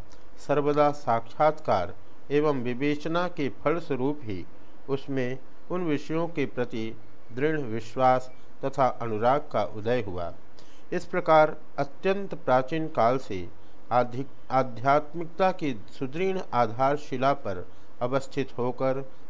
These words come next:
प्रत्यक्ष धर्म लाभ रूप लक्ष्य की ओर अपने दृष्टि को निबद्ध रखते हुए भारत के राष्ट्रीय जीवन ने एक अदृष्टपूर्व अभिनव समाज का निर्माण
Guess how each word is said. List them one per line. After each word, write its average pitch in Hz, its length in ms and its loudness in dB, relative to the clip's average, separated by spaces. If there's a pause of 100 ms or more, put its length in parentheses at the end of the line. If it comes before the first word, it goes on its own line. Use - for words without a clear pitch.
(120)
प्रत्यक्ष 156 580 0
धर्म 127 380 -2
लाभ 135 320 4
रूप 110 280 -2 (420)
लक्ष्य 151 360 0
की 147 300 -2
ओर 120 320 -2 (320)
अपने 131 340 -2
दृष्टि 151 400 -2
को 156 180 -2
निबद्ध 113 440 -2
रखते 110 420 -2
हुए 98 300 -2 (440)
भारत 131 460 4
के 113 140 0
राष्ट्रीय 120 500 2
जीवन 139 520 0
ने 151 280 0 (420)
एक 160 360 0
अदृष्टपूर्व 143 880 0 (440)
अभिनव 151 420 2
समाज 135 480 0
का 120 180 2
निर्माण 117 560 0